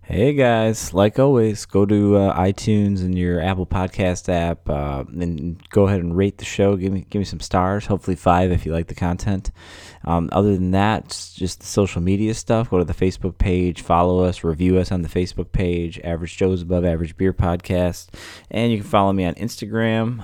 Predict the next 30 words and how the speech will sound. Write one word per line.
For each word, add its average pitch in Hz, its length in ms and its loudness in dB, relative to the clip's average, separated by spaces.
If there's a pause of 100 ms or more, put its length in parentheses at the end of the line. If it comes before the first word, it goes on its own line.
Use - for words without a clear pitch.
Uh, 80 120 -8
that's 78 120 -8
where 101 80 2
I 95 60 2
do 95 100 -2
most 98 300 -2
of 87 80 -6
my 90 140 0
posting 92 480 -2
and 87 100 -2
beer 92 180 2
porn. 98 400 -2
It's 85 240 -6
gonna 92 200 -2
be 92 100 0
on 87 100 0
Instagram 92 840 -2
at 82 320 -6
Average 90 460 -4
Joe's 90 320 0
Beer 92 220 -2
Podcast. 90 880 -4 (540)
And 160 400 2
then, 143 280 4
um, 127 400 2
finally, 113 680 2
Untappd 104 600 0
and, 87 280 -2
and 85 140 -4
Twitter. 87 460 2